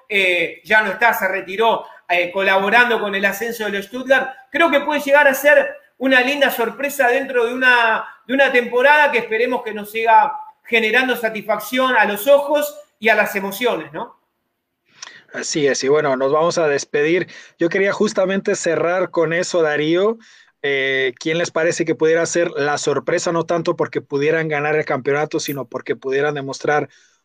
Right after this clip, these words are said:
Speaker 2: una, hacer una gran temporada más allá de lo que se espera de ellos. Yo me quedo también con el Stuttgart, y para cerrar, David, y despedirnos, que nos quedan segundos, ¿con quién te vas?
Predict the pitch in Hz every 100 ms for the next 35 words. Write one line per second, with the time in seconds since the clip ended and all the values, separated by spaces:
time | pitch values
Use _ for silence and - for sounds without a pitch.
0 | _ - 151 151 151 139 131 131 - _
1 | 131 135 156 156 147 143 160 160 - 156
2 | 131 143 143 156 170 165 147 160 156 147
3 | 151 160 151 139 127 131 - 147 151 151
4 | 160 180 185 - - _ _ - 170 208
5 | 185 202 202 170 165 175 190 185 _ _
6 | _ _ 160 170 180 185 - 156 156 151
7 | 147 - - - 233 196 202 202 185 -
8 | 156 147 156 151 151 156 170 185 175 165
9 | 180 180 156 151 - 151 170 170 170 -
10 | 151 143 - 165 170 165 147 139 139 151
11 | 147 160 180 185 185 - - _ - _
12 | _ _ _ _ _ - 156 143 170 165
13 | 170 156 135 - - -